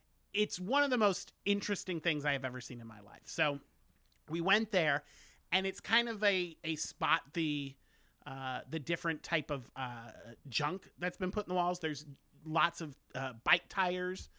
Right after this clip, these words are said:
um, that act as windows so you can see through to different parts of the, the, the exhibit. Um, and then there's, like, these little clay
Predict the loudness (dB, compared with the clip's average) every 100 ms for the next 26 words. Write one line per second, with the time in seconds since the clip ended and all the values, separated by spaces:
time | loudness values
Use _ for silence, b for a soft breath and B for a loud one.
0 | b b -6 -4 0 0 2 2 2 -6
1 | -4 -2 2 0 0 -6 -8 -10 -8 -8
2 | -6 -6 -6 -8 -14 -14 -10 -12 -12 -18
3 | -20 -20 -20 -18 -18 -20 -20 -20 -20 -18
4 | -6 0 2 2 0 b b b b b
5 | b 0 2 2 0 0 0 4 4 4
6 | 2 2 -2 -2 -6 -4 4 4 6 4
7 | 0 -8 -4 2 4 4